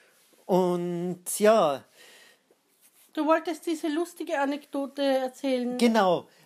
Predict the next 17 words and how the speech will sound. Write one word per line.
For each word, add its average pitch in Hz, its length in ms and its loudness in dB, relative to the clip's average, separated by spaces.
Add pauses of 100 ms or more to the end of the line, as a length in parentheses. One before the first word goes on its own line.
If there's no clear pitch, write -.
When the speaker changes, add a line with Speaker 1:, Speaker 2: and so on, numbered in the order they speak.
(160)
Speaker 1:
Und 214 640 0
das, - 300 -4 (580)
da 214 160 6
wollte 208 320 0
ich - 140 -4
jetzt - 420 -4 (1160)
eben 196 320 0
diese 214 300 -2
Anekdote 190 640 -4
erzählen, 202 920 -2 (560)
die, 214 320 -2
für - 380 -4
die 196 500 -4
er 175 340 4
berühmt 190 640 0
w-, 156 140 -14 (360)
war. 160 560 2